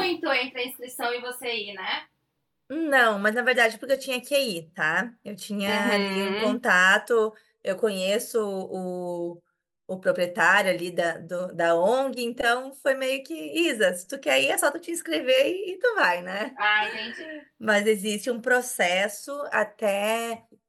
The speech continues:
Speaker 2: ah, depois, ah, dessa missão que eu fui, o líder que foi junto nos comentou que eles querem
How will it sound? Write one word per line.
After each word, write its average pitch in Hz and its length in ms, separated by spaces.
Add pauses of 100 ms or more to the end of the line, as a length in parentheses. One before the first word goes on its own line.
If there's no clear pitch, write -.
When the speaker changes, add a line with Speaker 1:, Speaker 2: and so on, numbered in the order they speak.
(160)
Speaker 2:
ah, 202 180
depois, 208 760
ah, 185 500
dessa 180 280
missão 190 400
que 208 80
eu 214 80
fui, 214 580 (420)
o 208 100
líder 220 480
que - 140
foi 202 200
junto 214 380
nos 240 120
comentou 269 520
que 254 100
eles 240 160
querem 233 440